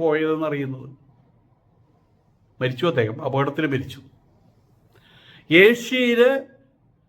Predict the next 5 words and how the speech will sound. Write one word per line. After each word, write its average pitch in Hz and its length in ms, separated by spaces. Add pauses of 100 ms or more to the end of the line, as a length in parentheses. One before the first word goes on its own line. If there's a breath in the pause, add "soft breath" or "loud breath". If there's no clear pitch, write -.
(160)
ഏറ്റവും 214 540
കൂടുതൽ 226 240 (100)
പഠിപ്പുള്ള 208 380 (120)
രണ്ടാമത്തെ 165 600
മനുഷ്യൻ. - 360